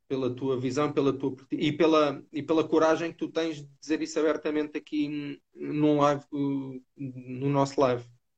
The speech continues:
É muito interessante perceber que tu, tu tens essa visão. Ah, e agora falando um pouquinho de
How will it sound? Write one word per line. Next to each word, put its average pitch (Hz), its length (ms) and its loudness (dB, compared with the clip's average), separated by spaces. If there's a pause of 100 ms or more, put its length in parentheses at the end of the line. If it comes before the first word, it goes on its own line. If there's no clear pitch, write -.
(220)
É 127 80 -6
muito 127 200 2
interessante 131 680 -2
perceber 131 400 -2
que - 80 -18
tu, 127 560 4 (500)
tu 131 120 -2
tens 127 180 4
essa 127 240 2
visão. 123 460 -2 (680)
Ah, 135 400 4
e - 80 2
agora 160 240 4
falando 165 320 -2
um 165 80 -4
pouquinho 165 360 -4
de 151 100 -16